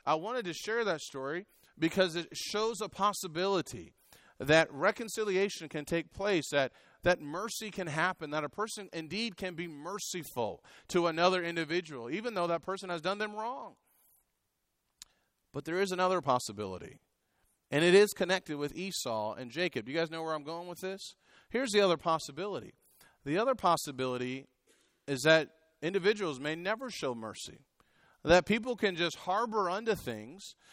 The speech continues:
or harbor these feelings and never decide to be merciful at all.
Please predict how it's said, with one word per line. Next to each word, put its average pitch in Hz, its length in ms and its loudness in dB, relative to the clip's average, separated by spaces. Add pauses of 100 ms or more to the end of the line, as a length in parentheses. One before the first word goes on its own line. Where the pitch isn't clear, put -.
(120)
or 147 80 2
harbor 214 580 0
these 170 280 0
feelings 127 560 -6 (420)
and 143 280 0
never 202 520 0 (260)
decide 170 800 0
to - 100 -12
be 127 140 -10
merciful 127 760 -8
at 117 60 -4
all. 101 460 -8